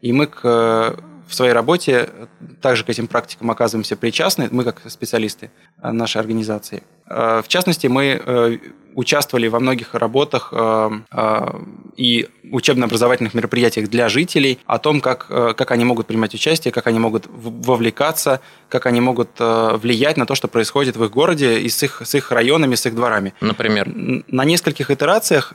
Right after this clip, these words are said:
Speaker 1: э, ну, я лучше расскажу не о нашем опыте, а о опыте Татарстана, который является лидирующим в этой, э, работе.
Speaker 2: У меня был вопрос как
Speaker 1: Да,
Speaker 2: раз,
Speaker 1: да, да.
Speaker 2: э, почему мы не такой хороший, как Казань?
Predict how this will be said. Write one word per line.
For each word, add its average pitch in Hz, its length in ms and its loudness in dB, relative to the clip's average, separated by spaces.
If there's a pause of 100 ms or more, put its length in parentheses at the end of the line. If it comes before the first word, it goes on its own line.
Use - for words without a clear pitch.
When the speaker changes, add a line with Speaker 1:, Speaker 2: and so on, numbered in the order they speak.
(120)
Speaker 1:
э, 123 100 0
ну, 156 240 0
я 147 160 2
лучше 165 220 2
расскажу 143 300 0
не 139 120 2
о 139 60 4
нашем 170 240 2
опыте, 123 240 0
а 120 60 4
о 123 60 6
опыте 123 520 0
Татарстана, 123 500 0
который 123 260 -2
является 117 320 0
лидирующим 117 520 0
в 104 60 -2
этой, 107 260 -4
э, 120 180 -4
работе. 110 380 -2
Speaker 2:
У 110 80 2
меня 107 220 2
был 104 160 2
вопрос 104 360 0
как 95 140 -2
Speaker 1:
Да, 95 80 0
Speaker 2:
раз, 113 220 2
Speaker 1:
да, 104 60 2
да. 101 320 2
Speaker 2:
э, - 20 2
почему 123 340 2
мы 117 100 2
не 107 80 2
такой 107 280 0
хороший, 107 340 0
как - 160 -14
Казань? 92 340 0